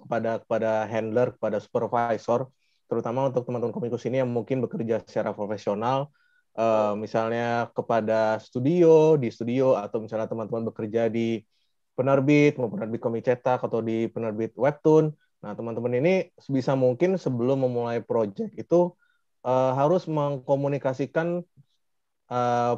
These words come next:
potensial hambatan di depan gitu. Jadi biar, eh, seperti yang Mas Marcel tadi bilang bahwa,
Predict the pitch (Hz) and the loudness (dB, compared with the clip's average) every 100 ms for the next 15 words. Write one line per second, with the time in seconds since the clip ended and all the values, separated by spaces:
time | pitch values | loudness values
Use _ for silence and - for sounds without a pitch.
0 | - 156 156 160 151 165 147 139 139 131 | 0 0 2 0 2 2 2 0 -2 -2
1 | 131 156 135 127 127 127 101 90 90 92 | -2 -4 -2 -4 -6 -8 -8 -12 -16 -14
2 | 92 104 143 - _ _ _ - 107 120 | -8 0 0 0 _ _ _ -10 2 6
3 | 151 160 127 123 117 117 117 - 101 117 | 6 6 2 -2 -2 -2 -4 -10 -10 -4
4 | 123 120 117 120 123 - 127 120 127 131 | -2 -4 -8 -10 -12 -8 -8 -4 -2 0
5 | 135 165 156 147 127 107 135 147 | 0 2 2 2 -2 0 0 0